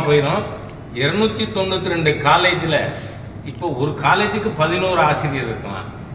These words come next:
ஆனா ஒருவர் பதினோரு காலேஜ்ல ஆசிரியரா இருக்கலாமா? அதுதான் திராவிட மாடல், பொன்முடி ராஜ்யம். அவர் செய்ய வேண்டியதுக்கு நீ யார் பணம் கொடுக்க?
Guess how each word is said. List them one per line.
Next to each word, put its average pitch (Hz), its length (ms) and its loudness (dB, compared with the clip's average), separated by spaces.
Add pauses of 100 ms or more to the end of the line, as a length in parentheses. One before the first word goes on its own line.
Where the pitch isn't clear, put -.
(260)
ஆனா 160 200 -2
ஒருவர் 190 460 0
பதினோரு 180 460 4
காலேஜ்ல 156 420 4
ஆசிரியரா 131 480 2
இருக்கலாமா? 104 460 -4 (800)
அதுதான் 170 340 4
திராவிட 156 360 6
மாடல், 110 360 -2 (880)
பொன்முடி 147 360 2
ராஜ்யம். - 380 0 (340)
அவர் 254 320 8
செய்ய 226 320 6
வேண்டியதுக்கு 190 720 4
நீ 190 200 2
யார் 233 280 6
பணம் 180 200 2
கொடுக்க? 131 360 -2